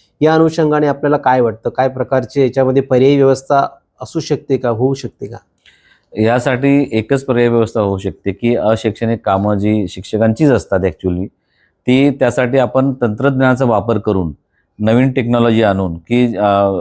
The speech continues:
Speaker 2: स्कूल मॅनेजमेंट सिस्टीम एसएमएस, अ, एसएमआयएस जो, अ, वि-, अ, प्र-, अ, प्रकार आहे तो जर आणला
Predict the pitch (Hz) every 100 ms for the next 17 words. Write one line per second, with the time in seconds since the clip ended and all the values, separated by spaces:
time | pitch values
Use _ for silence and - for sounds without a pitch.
0 | 90 - - 139 151 139 117 110 113 123
1 | 120 123 - 92 98 - 120 117 110 -
2 | - - 92 98 98 58 _ _ _ _
3 | 104 123 117 117 107 107 113 107 92 98
4 | 95 92 85 - 95 - 87 95 90 104
5 | 117 110 92 78 - _ _ _ - 143
6 | 147 131 104 95 95